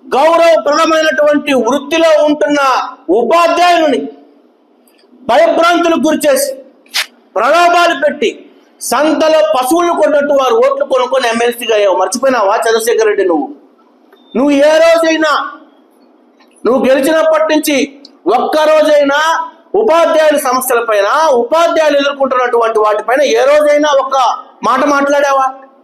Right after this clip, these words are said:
నీ రాజకీయ ఎదుగుదల కోసం రెడ్ క్రాస్ని ఒక పావులాగా వాడుకుని,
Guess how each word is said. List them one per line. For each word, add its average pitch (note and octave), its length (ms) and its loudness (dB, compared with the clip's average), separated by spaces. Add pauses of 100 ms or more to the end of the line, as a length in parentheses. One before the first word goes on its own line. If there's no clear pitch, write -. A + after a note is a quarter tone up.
(1000)
నీ G#3 140 2
రాజకీయ C#4 580 0
ఎదుగుదల C#4+ 580 0
కోసం D#4+ 460 0 (840)
రెడ్ G3 280 0
క్రాస్ని D4 320 2
ఒక C4 260 -4
పావులాగా D4 480 2
వాడుకుని, D#4+ 560 0